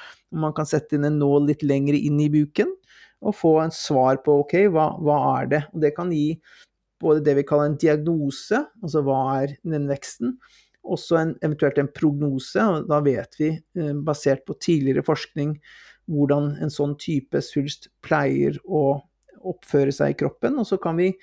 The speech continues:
også hjelpe litt med planlegging av behandling videre. Og så kan vi ta prøver av de lokale lymfekjertlene for å se om den har vist seg noe spredning, og så kan vi ta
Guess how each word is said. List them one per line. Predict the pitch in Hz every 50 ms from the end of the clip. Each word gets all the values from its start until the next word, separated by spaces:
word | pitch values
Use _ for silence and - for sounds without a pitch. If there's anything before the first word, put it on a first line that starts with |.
| - - - _ _ _ - -
også | - - - 247
hjelpe | - - - 143 - - - 143
litt | 147 143 -
med | 156 151 151 147 - _ _ _ - -
planlegging | 202 190 165 147 139 139 139 127 127 127 139 139 139 135
av | 131 135 139 131 139 - _ _ _ _ -
behandling | 160 143 156 143 - 131 131 127 127 135 139 143
videre. | 143 139 127 - - - 107 - - - _ _ _ - - - - - - _ _ -
Og | 180 147
så | - 175 170 170
kan | 180 175
vi | 175 180 180 180
ta | - 151 147 147 151 151 160 160 - - 170
prøver | - 180 165 147 139 135 147 147 143
av | 143 143 139 139 143 147 -
de | -
lokale | 147 151 147 - - 143 135 131 135 143 147
lymfekjertlene | 151 151 147 135 127 - - 131 - 143 123 - _ - - 160 170
for | 165 170
å | 151
se | - 151 139
om | 135 135 143
den | 143 143 143
har | 143 139
vist | 143 135 135 - - -
seg | 143 147
noe | 147 151
spredning, | - - - 156 151 139 135 135 190 233 233
og | 214
så | - 208 196
kan | - 175 170
vi | 165 165
ta | 165 156 156